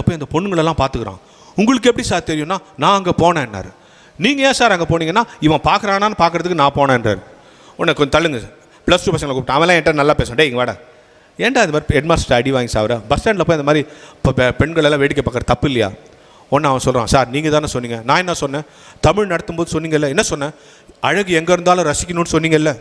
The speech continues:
நான் ஒரு மலையை ரசிங்கடா, ஒரு கடலை ரசிங்கடான்னா, இவன் பஸ் ஸ்டாண்ட்ல போயிட்டு, "நீங்க தானே சொன்னீங்க." அதுல ஒரு பையன் என்ன கேட்டான், "தம்பி, சார், என்ன சார் அவர் அடிக்கிறாரு? இது பேர் என்ன?"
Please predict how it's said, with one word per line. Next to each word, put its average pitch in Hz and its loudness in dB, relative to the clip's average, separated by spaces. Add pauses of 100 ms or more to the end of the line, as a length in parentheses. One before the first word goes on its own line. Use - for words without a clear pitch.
(1600)
நான் 147 2
ஒரு 151 4
மலையை 170 4
ரசிங்கடா, 160 2
ஒரு 170 0
கடலை 180 2
ரசிங்கடான்னா, 131 0 (420)
இவன் 165 2
பஸ் 160 0
ஸ்டாண்ட்ல 240 0
போயிட்டு, 170 -8
"நீங்க 214 2
தானே 208 2
சொன்னீங்க." 151 -2
அதுல 160 2
ஒரு 156 2
பையன் 190 0
என்ன 180 -2
கேட்டான், 165 0
"தம்பி, 131 0 (720)
சார், 160 0 (800)
என்ன 190 0
சார் 160 0
அவர் 139 2
அடிக்கிறாரு? 131 0
இது 143 0
பேர் 196 2
என்ன?" 160 -6